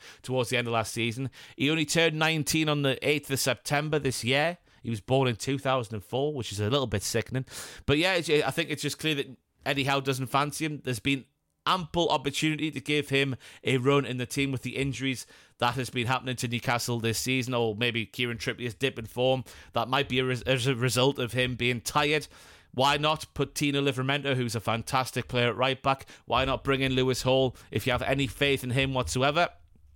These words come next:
But with Newcastle signing him on loan, needing to hit a certain performance-related criteria to then trigger the obligation to pay twenty-eight million for him in the summer, the fact that Newcastle clearly don't want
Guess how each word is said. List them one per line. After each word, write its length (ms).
But 260
with 140
Newcastle 520
signing 300
him 140
on 160
loan, 360
needing 220
to 100
hit 120
a 60
certain 380
performance-related 880
criteria 760
to 80
then 340
trigger 340
the 220
obligation 680
to 80
pay 200
twenty-eight 560
million 300
for 260
him 220
in 160
the 80
summer, 400
the 100
fact 220
that 100
Newcastle 540
clearly 280
don't 360
want 400